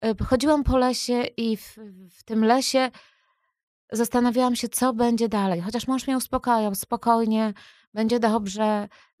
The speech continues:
wszystko się ułoży”. Ale jak ma się ułożyć, jak ja straciłam źródło dochodów, e, a tutaj jeszcze mieliśmy kredyt do spłacenia i to spory.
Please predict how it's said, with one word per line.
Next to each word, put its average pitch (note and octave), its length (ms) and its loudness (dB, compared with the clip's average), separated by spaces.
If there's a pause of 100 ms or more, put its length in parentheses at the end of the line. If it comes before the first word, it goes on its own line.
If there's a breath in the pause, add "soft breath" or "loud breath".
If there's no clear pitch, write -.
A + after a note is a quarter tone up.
(100)
wszystko - 320 -10
się - 160 0
ułoży”. G#3+ 640 0 (440 soft breath)
Ale A3 160 0
jak A#3 160 -2
ma A3 120 -4
się - 160 -6
ułożyć, G3+ 520 -2
jak G3+ 120 -6
ja G#3 80 -2
straciłam G#3+ 420 -2
źródło G3+ 280 -2
dochodów, G#3 640 -2
e, G3 320 -2
a G3 120 -2
tutaj G#3 260 -4
jeszcze G#3+ 240 -2
mieliśmy A3+ 300 -2
kredyt B3 360 -2
do - 100 -14
spłacenia G3 560 -4
i G3+ 80 -6
to G3+ 180 -6 (440 loud breath)
spory. G#3+ 500 0